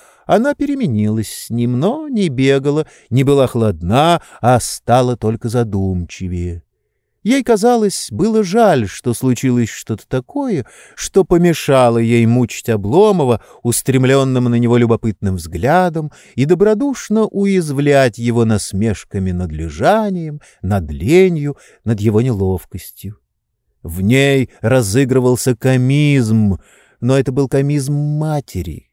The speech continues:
которая не может не улыбнуться, глядя на смешной наряд сына. Штольц уехал, и ей скучно было, что некому петь. Рояль её был закрыт. Словом, на них обоих легло принуждение,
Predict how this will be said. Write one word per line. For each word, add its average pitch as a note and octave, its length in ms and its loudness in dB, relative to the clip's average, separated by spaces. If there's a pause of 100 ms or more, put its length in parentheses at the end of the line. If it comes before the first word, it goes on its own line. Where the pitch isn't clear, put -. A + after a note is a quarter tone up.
(100)
которая C#3 440 2
не C#3 160 -2
может C#3+ 440 -4
не D3+ 120 -6
улыбнуться, D3 720 -4
глядя C#3 420 0
на C#3 160 -4
смешной C#3 600 -8
наряд C3+ 400 -4
сына. B2 800 -8 (640)
Штольц E3+ 1040 -2
уехал, G3+ 720 0 (320)
и D3+ 80 2
ей E3 320 4
скучно D3+ 720 -2
было, F#2 340 -4
что G#2 440 -2 (180)
некому A#2+ 580 0
петь. - 600 -12 (260)
Рояль B3 460 0
её A#2 280 0
был A2 220 0
закрыт. A#2+ 640 0 (460)
Словом, C3+ 540 0
на C3 120 0
них C#3 320 -2
обоих C3 800 2
легло B2 320 0
принуждение, B2+ 1400 -4